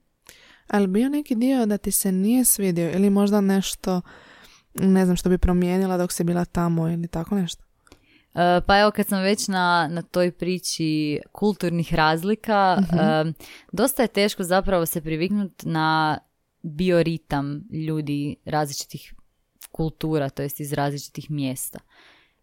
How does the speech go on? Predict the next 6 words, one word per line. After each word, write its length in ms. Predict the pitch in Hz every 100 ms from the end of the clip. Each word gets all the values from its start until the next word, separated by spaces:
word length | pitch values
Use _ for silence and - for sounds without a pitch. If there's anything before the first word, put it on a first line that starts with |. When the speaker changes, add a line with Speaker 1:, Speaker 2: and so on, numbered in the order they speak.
| -
Speaker 2:
Em, 400 | 156 147 147 151
recimo, 680 | 156 156 - 156 147 143 143
mi 240 | 151 160
imamo 300 | 156 143 143
nekakav, 540 | 147 151 147 - 147 139
em, 720 | - 175 - 170 165 170 175